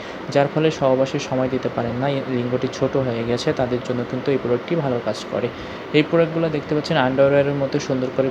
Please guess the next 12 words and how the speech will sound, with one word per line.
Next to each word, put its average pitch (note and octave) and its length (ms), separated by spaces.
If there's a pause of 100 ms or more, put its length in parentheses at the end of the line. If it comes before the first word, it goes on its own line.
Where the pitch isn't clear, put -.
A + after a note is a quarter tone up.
পরিধান C3 320 (100)
করে, B2 160 (280)
আপনার C3 200
লিঙ্গটা B2 400
পরিধান C3 380 (100)
করে D#3 140 (380)
আপনি B2+ 180
কিন্তু C3+ 240
সহবাসে B2 460
সময় A#2+ 260
দিতে - 200
পারবেন। A#2 240